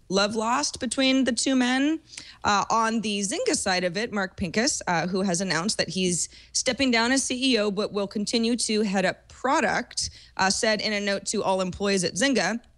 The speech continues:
"I realize I've had the greatest impact working as an entrepreneur with product teams, developing games that could entertain and connect millions. I've always said to our board, if I could find somebody who could do a better job as our C E O,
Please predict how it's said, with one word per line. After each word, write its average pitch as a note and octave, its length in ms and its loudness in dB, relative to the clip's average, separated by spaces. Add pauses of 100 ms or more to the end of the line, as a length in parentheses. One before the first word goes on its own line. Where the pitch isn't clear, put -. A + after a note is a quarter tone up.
(520)
"I G#3 60 0
realize F#3 440 2
I've E3+ 140 -2
had F3 180 0
the E3+ 80 -4
greatest E3+ 380 -2
impact A#3+ 520 0
working F#3 360 -6
as E3+ 160 -2
an E3 160 -6
entrepreneur D#3+ 520 2
with F#3 220 0
product - 460 0
teams, F3 640 2 (280)
developing F#3 480 -2
games C4+ 380 2
that E3 160 -4
could F#3+ 160 -8
entertain A3 540 -2
and G3 120 -2
connect D#3+ 360 -2
millions. G3+ 500 2 (320)
I've F3+ 140 0
always F#3 260 2
said C#4 320 0
to A3 80 0
our F#3+ 100 0
board, F#3 300 -4
if F#3 100 -12
I E3+ 60 -8
could E3 160 -14
find G3+ 320 -4
somebody F#3 260 -2
who F3+ 120 0
could D#3 140 -4
do D#3+ 120 2
a D3+ 60 2
better D3+ 280 0
job F3+ 380 2
as E3+ 100 0
our D#3+ 120 2
C - 220 -2
E E3+ 180 2
O, E3 240 0